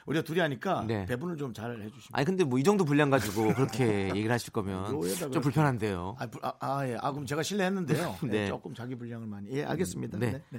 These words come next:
Speaker 2: 어쨌든
Speaker 1: 네네.
Speaker 2: 일본의 <laughs> 어떤 의사가 사람들을 이렇게 네 부류로 나눴다고 합니다.
Speaker 1: 아, 그래요?
Speaker 2: 네. 혼자 밖에 나가노는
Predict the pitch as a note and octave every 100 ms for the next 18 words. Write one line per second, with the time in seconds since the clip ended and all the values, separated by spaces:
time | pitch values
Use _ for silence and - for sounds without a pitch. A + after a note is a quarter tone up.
0 | - D3 E3 - E3 G#2+ D3+ E3 C3+ G2+
1 | - - D#3 E3 D#3+ C#3+ - - - G#2+
2 | - - C#3 D#3+ C3 C3 C3 B2 G#2+ -
3 | _ - - G3+ G#3 E3+ B2 C3+ C#3 B2+
4 | C#3+ F3+ G3 E3 C#3 G#2+ - - A#2+ C#3
5 | - A2+ G2+ F#2 B2+ B2 A#2 A2 C3 G2+
6 | B2 - _ _ - - A#3+ A#3+ A3+ D3
7 | E3+ D3 B2+ A#2+ B2+ G#3+